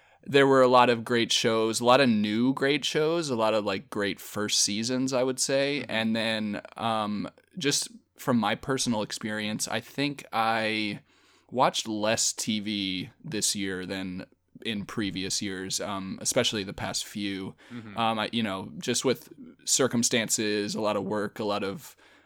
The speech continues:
Speaker 1: uh, a lot of good movies to watch, and, you know, busy schedule. I just wasn't quite as, like, enamored with some things that came out. I, I kinda bailed on a few shows, which is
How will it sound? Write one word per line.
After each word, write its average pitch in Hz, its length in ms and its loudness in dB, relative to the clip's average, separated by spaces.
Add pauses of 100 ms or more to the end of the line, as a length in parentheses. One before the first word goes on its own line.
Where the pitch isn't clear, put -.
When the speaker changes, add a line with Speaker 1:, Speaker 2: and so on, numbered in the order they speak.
(120)
Speaker 1:
uh, 190 260 -8
a 101 40 -8
lot 98 160 -6
of 90 80 -8
good 107 200 -2
movies 131 600 6
to 131 100 2
watch, 123 540 4
and, 101 480 -6
you 107 140 -4
know, 101 160 -6
busy 104 400 -2
schedule. 127 640 4
I 120 80 4
just 123 320 0 (420)
wasn't 156 440 2
quite 123 540 2
as, 117 500 2
like, 107 560 -2
enamored 117 720 2
with 117 180 -2
some 113 280 0
things 117 420 -2
that 110 140 -2
came 117 300 -2
out. 113 320 2
I, 113 160 4
I 117 80 0
kinda 123 240 -2
bailed 110 640 0
on 113 120 0
a 113 60 -2
few 113 280 -2
shows, 113 500 0
which 117 200 -4
is 107 200 -2